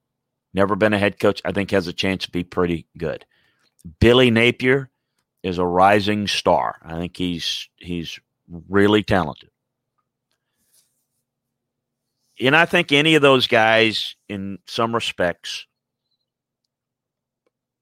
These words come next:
are good candidates, and I think a lot of them can fit. We talk about this, that no one was excited about Sam Pittman as a hire at Arkansas. Hired a good staff,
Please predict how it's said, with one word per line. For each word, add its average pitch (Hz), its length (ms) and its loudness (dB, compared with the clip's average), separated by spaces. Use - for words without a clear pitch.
are 117 100 2
good 101 300 -2
candidates, 101 540 -4
and 120 140 0
I 120 60 2
think 127 200 -4
a 123 80 2
lot 101 240 4
of 95 60 -2
them 95 160 -6
can 98 180 -12
fit. 98 400 -4
We 76 260 -14
talk 95 300 0
about 92 320 0
this, 107 340 0
that 98 220 0
no 92 120 -2
one 113 260 0
was 107 180 0
excited 113 440 2
about 110 220 0
Sam 120 280 0
Pittman 90 360 -4
as 85 160 -8
a 87 60 -2
hire 87 420 -2
at 104 80 -2
Arkansas. 107 460 -4
Hired 110 320 0
a - 20 -8
good 113 200 2
staff, 147 540 2